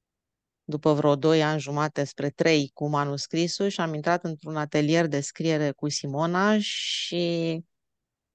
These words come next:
cu Simona Antonescu. Și la un moment dat am vrut să mai schimb ceva la început și mi-a zis să nu cumva să te atingi de început, pentru că ăla miroase a moarte.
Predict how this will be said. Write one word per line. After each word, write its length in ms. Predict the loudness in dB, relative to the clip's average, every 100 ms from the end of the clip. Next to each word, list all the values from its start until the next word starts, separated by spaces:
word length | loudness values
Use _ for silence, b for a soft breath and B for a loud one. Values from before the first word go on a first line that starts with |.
| _ _ _ _ _ _ _ _ _ -10
cu 60 | -6
Simona 280 | 0 0
Antonescu. 600 | 0 2 2 0 -2 -8 -8 _ _ _ _ _ _ _ _ _ _ _ _ _
Și 100 | 0
la 100 | 4
un 60 | 6
moment 180 | 6 4
dat 160 | 4
am 180 | 4 4
vrut 260 | 4 4 4
să 120 | 2
mai 180 | 4 2
schimb 360 | 0 -2 0
ceva 380 | 4 2 4 4
la 120 | 4
început 440 | 0 -2 -6 -6 -4
și 80 | 0
mi-a 140 | 2
zis 140 | 0
să 100 | 0
nu 140 | 0 0
cumva 280 | 0 0 0
să 120 | -2
te 100 | -4
atingi 320 | -4 -6 -6
de 80 | -4
început, 640 | -4 -6 -4 -4 -6 -2
pentru 280 | 2 2 4
că 100 | 6
ăla 180 | 6 6
miroase 380 | 6 4 4 4
a 60 |
moarte. 560 | 4 4 2 0 -8